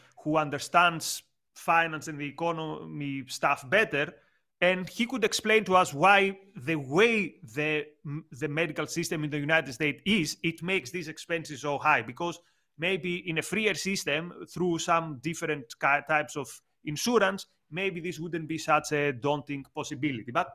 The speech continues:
anyway, this is beyond, uh, my knowledge or expertise, so I'm just putting it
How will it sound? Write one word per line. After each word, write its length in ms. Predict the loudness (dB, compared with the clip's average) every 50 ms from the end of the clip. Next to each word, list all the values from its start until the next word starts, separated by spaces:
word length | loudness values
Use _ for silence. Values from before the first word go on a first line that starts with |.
| -6 -4
anyway, 300 | -4 -2 -2 -2 -4 -4
this 220 | -2 -4 -6 -6 -6
is 100 | -10 -10
beyond, 560 | -8 -4 -2 0 0 2 0 -2 -6 -4 -4
uh, 240 | -2 0 0 -2 -4 -8 -12 -18 -20 _ _ -4
my 260 | 2 4 6 6 6
knowledge 380 | 4 4 2 2 2 2 2 0
or 100 | 0 0
expertise, 500 | -2 -4 -4 -8 -6 -4 -4 -4 -2 0
so 200 | 2 2 2 2 2
I'm 160 | -2 -2 -2 -6
just 200 | -8 -8 -8 -8
putting 280 | -8 -8 -6 -4 -4
it 100 | -4 -4